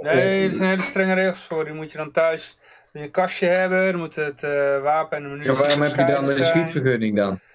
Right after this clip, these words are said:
Speaker 2: Waarom
Speaker 1: Eh,
Speaker 2: heb je die
Speaker 1: ja, ja, ja,
Speaker 2: schietvergunning?
Speaker 1: dan, dan moet je van tevoren doorgeven wanneer je naar de schietvereniging gaat. En dan krijg je een route door van de politie. En daar moet je ook, eh, aan houden.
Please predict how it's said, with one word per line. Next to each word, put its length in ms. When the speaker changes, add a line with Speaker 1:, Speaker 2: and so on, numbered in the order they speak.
Speaker 2:
Waarom 220
Speaker 1:
Eh, 60
Speaker 2:
heb 80
je 60
die 60
Speaker 1:
ja, 20
ja, 60
ja, 40
Speaker 2:
schietvergunning? 460
Speaker 1:
dan, 120
dan 100
moet 140
je 60
van 140
tevoren 380
doorgeven 460
wanneer 220
je 60
naar 140
de 60
schietvereniging 840
gaat. 280
En 60
dan 100
krijg 220
je 60
een 160
route 260
door 300
van 220
de 200
politie. 560
En 100
daar 180
moet 120
je 80
ook, 160
eh, 160
aan 120
houden. 480